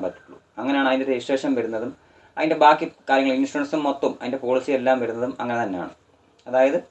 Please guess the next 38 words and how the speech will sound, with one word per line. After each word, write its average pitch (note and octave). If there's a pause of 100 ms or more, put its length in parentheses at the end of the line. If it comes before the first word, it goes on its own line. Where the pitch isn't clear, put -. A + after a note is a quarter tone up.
(440)
നമ്മൾ E3
ആ - (100)
വ്യക്തിയുടെ F3
കുടുംബത്തിന് F#3
മാത്രം, C3+
കുടുംബം F#3+
എന്ന് G3+
ഉദ്ദേശിക്കുന്നത് C#3+ (240)
ആ - (120)
വ്യക്തിയുടെ C#3
അച്ഛൻ, C#3 (140)
അമ്മ, G#2 (440)
ഭാര്യ, A2 (120)
കുഞ്ഞുങ്ങൾ, B2 (520)
രക്തബന്ധം, G#2
രക്തബന്ധത്തിൽ F3+
ഉള്ളവർക്ക് A#2 (100)
മാത്രമേ A2 (400)
ആ A#2+
വണ്ടി A#2+ (100)
ഉപയോഗിക്കാൻ A#2+ (120)
പാടുള്ളൂ, G#2 (180)
അതായത് C3
യാത്ര D#3+ (100)
ചെയ്യാൻ A2+
പാടുള്ളൂ. D#2+ (140)
ഡ്രൈവർ D#3+ (100)
ആരും E3+
ആയിക്കോട്ടെ, A#2
ലൈസൻസ്, A2+
അപ്പോൾ D#3+
ഈ - (120)
വീട്ടിൽ E3+
ഈ -
വണ്ടി F3
എടുത്ത F3
ആൾക്ക്, D#3+ (440)
ആ D3+